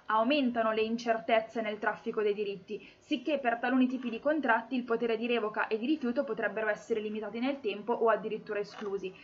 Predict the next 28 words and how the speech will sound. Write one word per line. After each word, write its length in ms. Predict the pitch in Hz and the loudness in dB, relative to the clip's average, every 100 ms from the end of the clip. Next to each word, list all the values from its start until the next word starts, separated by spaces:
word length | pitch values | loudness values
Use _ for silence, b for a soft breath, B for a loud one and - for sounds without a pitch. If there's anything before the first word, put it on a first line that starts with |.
| B B | B B
il 160 | 262 262 | -4 0
che 120 | 294 | 2
però 220 | 269 262 233 | 4 4 4
non 120 | 240 | 4
accade 480 | 240 240 226 - 226 | 2 2 2 4 2
per 240 | 262 226 | 2 2
un 100 | 226 | 2
grande 320 | 233 240 262 | 2 2 4
numero 300 | 240 233 226 | 4 4 2
di 80 | 208 | 0
contratti 500 | 226 220 233 214 226 | -4 -2 0 -2 -4
il 80 | 214 | -8
cui 240 | 269 254 | -2 2
obiettivo, 580 | 208 190 220 - 294 208 | 2 4 -2 0 0 2
il 120 | 202 | 0
cui 140 | 262 269 | -2 -4
scopo 400 | - 214 202 247 | 0 2 2 2
è 60 | |
proprio 360 | 262 247 240 240 | 2 2 2 0
quello 300 | 254 254 269 | 2 4 2
di 100 | 226 | 0
attribuire 500 | - - 220 262 220 | -2 -6 -2 2 2
allo 140 | 208 | 2
stipulante 840 | 214 247 247 254 208 214 220 240 240 B B 269 | -2 -6 0 4 4 2 -2 -2 -4 B B 2
un 160 | 277 | 4
potere 340 | 302 320 330 294 | 4 4 2 0
di 120 | 220 | 0
disporre 880 | 247 - - 262 233 233 240 277 | -2 -4 -2 4 6 4 2 0